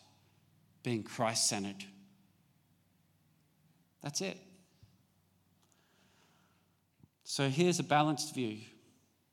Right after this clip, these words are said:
I do believe God wants us to be successful and make as much money as we can, for one thing, that we could be as generous as we can. As long as it's not as a,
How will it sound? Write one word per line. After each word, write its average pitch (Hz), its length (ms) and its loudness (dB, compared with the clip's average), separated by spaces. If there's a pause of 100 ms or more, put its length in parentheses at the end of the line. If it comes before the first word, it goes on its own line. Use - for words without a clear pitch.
(500)
I 147 120 2
do 180 240 2
believe 180 400 0
God 165 200 2
wants 160 260 0
us 143 100 -4
to 156 100 -4
be 143 160 -2
successful 170 760 0
and 120 120 -2
make 127 180 -2
as 117 120 -6
much 170 260 0
money 170 320 4
as 156 160 -4
we 143 80 -6
can, 156 340 -2
for 135 140 -8
one 143 260 0
thing, 170 320 -2
that 113 80 -6
we 139 120 -6
could 135 260 -10
be 135 160 -2
as 120 140 -6
generous 143 500 0
as 123 160 -6
we 127 80 -6
can. 113 320 -6 (4000)
As 131 140 -4
long 180 200 4
as 170 120 2
it's 180 200 0
not 170 180 6
as 160 160 0
a, 160 100 -4